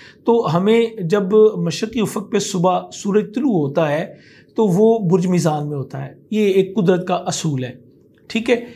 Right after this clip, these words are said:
अब जैसे जैसे वक़्त बदलेगा, सूरज जो है वो चलते चलते यहाँ तक आ जाएगा। मिसाल के तौर पे दोपहर को यहाँ पे वो आ गया। अब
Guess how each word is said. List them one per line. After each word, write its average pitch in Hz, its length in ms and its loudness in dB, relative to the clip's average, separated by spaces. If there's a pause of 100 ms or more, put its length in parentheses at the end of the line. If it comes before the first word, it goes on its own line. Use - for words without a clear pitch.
(360)
अब 214 140 2
जैसे 190 300 2
जैसे 233 260 2
वक़्त 190 280 0
बदलेगा, 190 500 0
सूरज 196 380 -2
जो 185 100 0
है 180 120 4
वो 190 140 2
चलते 180 360 -4
चलते 185 280 -6
यहाँ 165 200 0
तक 143 200 -2
आ 135 80 -2
जाएगा। 139 300 -4 (440)
मिसाल 170 300 2
के 180 100 2
तौर 170 160 2
पे 185 140 0
दोपहर 151 400 0
को 190 340 -4
यहाँ 143 220 -4
पे 156 80 0
वो 151 120 -2
आ 151 240 -2
गया। 151 240 -2 (560)
अब 214 160 2